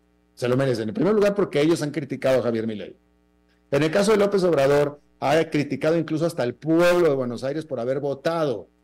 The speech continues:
por Javier Milei. Así es que eso sí se lo merece. ¿Sí? Pedro, Pe-, Pedro, Pedro Sánchez no ha dicho nada en contra de Javier Milei.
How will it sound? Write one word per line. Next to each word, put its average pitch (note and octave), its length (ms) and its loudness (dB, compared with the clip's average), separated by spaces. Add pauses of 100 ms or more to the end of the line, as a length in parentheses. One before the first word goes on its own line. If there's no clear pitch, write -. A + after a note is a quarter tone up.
por B2 120 -6
Javier A#2+ 280 -4
Milei. G2+ 340 -6
Así C3 200 -4
es D#3+ 80 -6
que G#3+ 160 0
eso E3 160 2
sí A3 120 -2
se A#3+ 80 2
lo G#3+ 80 2
merece. C3 360 0 (760)
¿Sí? G3 400 -2 (800)
Pedro, A#2+ 280 -2
Pe-, G#3+ 160 0
Pedro, A#3+ 440 0
Pedro C5 320 4
Sánchez B2+ 680 -6
no C3 200 0
ha E3+ 60 4
dicho E3 260 0
nada F#3+ 280 0
en F#3 80 -4
contra D#3 260 -6
de B2 40 -8
Javier A2 200 -4
Milei. G#2+ 380 -6